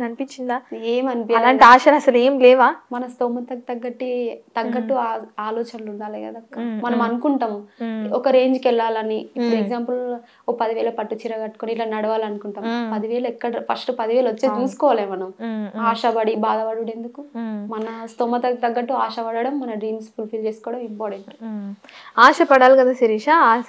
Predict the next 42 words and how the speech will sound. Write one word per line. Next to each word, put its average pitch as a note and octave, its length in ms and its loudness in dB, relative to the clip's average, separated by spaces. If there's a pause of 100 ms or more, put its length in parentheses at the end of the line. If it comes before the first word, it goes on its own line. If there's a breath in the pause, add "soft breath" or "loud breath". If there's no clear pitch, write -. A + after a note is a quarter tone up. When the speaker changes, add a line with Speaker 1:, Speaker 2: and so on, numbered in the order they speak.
(140)
Speaker 1:
పడకపోతే, A3 440 -2
రేపొద్దున A#3+ 380 0
జాబ్ A#3+ 240 6
వచ్చిన C4 220 0
తర్వాత B3 280 -2
కూడా B3+ 160 0
నీకేం A#3+ 320 0
చేయాలన్నది B3+ 420 -2
తెలియకపోతే, B3+ 460 -2 (640 loud breath)
నువ్వు A#3 80 4
ఆశపడి C#4+ 480 12
Speaker 2:
అప్పుడు F4 240 10
Speaker 1:
ఇప్పుడు D4+ 160 12
Speaker 2:
మన D4 80 6
దగ్గర C#4+ 120 4
డబ్బులు C4 320 2
ఉంటాయి D4+ 240 0
కాబట్టి, G#4+ 500 -2
ఇప్పుడు - 300 -4 (340)
నా A#3 120 -4
దగ్గర A#3+ 140 -2
డబ్బులు A#3+ 340 0
లేవు. G#3 240 2 (180)
Speaker 1:
మ్మ్. A3+ 260 -8
Speaker 2:
ఐదు A#3 180 0
రూపాయలది C#4+ 680 -2 (160)
Speaker 1:
మ్మ్. A3+ 100 -4
Speaker 2:
రెండు C4 200 2
రూపాయలకు D4 300 2
వస్తే C#4+ 160 0
బాగుండని C4+ 340 2
ఆలోచిస్తా. G#3+ 400 -8
అప్పుడు A3 160 -8
డబ్బులు A3 260 -6
ఉంటాయి C4 240 -10
కాబట్టి, C4+ 180 -12
ఐదు A#3+ 160 -6
రూపాయలది C4 320 -6
ఐదు A#3 80 -6
రూపాయలకే B3+ 380 -10
కొంటా. G#3+ 300 -14
Speaker 1:
మ్మ్. G#3+ 540 -10